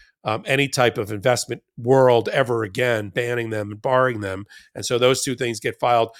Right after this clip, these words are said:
They cooperate, the S E C, along with the Ju-, Justice Department, in this case, the field office in New York, Southern District. They cooperate. One brings civil,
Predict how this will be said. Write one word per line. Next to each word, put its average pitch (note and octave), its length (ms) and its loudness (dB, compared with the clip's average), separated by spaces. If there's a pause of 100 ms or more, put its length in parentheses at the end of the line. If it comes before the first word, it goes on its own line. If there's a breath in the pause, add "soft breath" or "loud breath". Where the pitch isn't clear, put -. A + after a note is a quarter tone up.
(180 soft breath)
They C3 100 4
cooperate, C#3 760 2
the A2+ 120 -4
S A2+ 180 -2
E A#2 60 -8
C, B2+ 180 -4
along A2 360 0
with A2 160 -10
the G#2 280 -8
Ju-, C3+ 240 -2
Justice C3 320 -2
Department, G#2+ 460 -8
in - 20 -10
this - 120 -6
case, A2 240 -6 (380 soft breath)
the A2 120 -4
field A#2+ 320 0
office G#2+ 380 -2
in G#2 60 -8
New G2+ 80 -6
York, A2 280 0
Southern G#2 260 -6
District. A#2+ 460 -2 (300 soft breath)
They A#2+ 100 4
cooperate. B2 760 2 (140)
One C3 300 2
brings A#2+ 340 2
civil, A#2+ 720 4